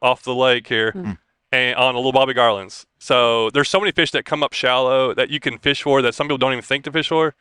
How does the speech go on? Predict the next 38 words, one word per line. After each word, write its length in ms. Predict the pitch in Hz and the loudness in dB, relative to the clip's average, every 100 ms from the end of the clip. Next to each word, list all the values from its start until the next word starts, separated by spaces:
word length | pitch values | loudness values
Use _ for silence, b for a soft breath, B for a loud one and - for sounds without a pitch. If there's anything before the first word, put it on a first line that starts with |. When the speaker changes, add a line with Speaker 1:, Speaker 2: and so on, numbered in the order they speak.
| b b b - | b b b 0
Speaker 1:
But 120 | 131 | 2
also 260 | 165 175 131 | 2 2 0
bass 300 | 120 139 - | 2 2 -2
fishing 260 | 147 147 | -8 -10
is 80 | 127 | -2
great 240 | 139 139 | 2 2
in 60 | 131 | 0
the 80 | 139 | -2
winter. 340 | 147 143 139 | -2 -2 -2
Um, 520 | 127 120 110 104 104 - | 0 0 0 -6 -12 -4
last, 460 | 123 147 143 - _ _ 127 | 0 0 -2 -10 _ _ 0
last 260 | 151 165 | 0 0
January, 580 | 147 156 165 117 110 107 _ _ _ _ - | -2 0 0 2 2 0 _ _ _ _ 0
we 80 | 139 | 0
had 80 | |
a 60 | 131 | 2
kayak 280 | 156 151 135 | 2 2 0
tournament. 280 | 135 123 123 | -2 -4 -4
It 40 | |
was 340 | 120 113 - _ _ _ - | -6 -6 -14 _ _ _ -2
middle 180 | 143 175 | 0 2
of 60 | |
January. 320 | 151 147 135 | 0 2 2
It 20 | 123 | 0
was 80 | |
forty 260 | - 156 160 | 0 2 2
degrees, 540 | 160 143 135 127 - - _ _ _ _ - | 2 2 2 -2 -6 -16 _ _ _ _ -4
and 80 | 131 | 0
I, 140 | 151 160 | 0 -2
and 160 | 135 131 | -4 0
I 100 | 156 | 0
would 120 | 160 | 2
have 80 | 135 | 2
never 220 | 139 160 | 2 2
gone 240 | 151 151 139 | 2 2 2
out 160 | 135 | 2
and 100 | 123 | 0
fished, 460 | 143 127 - - | 0 0 -2 -10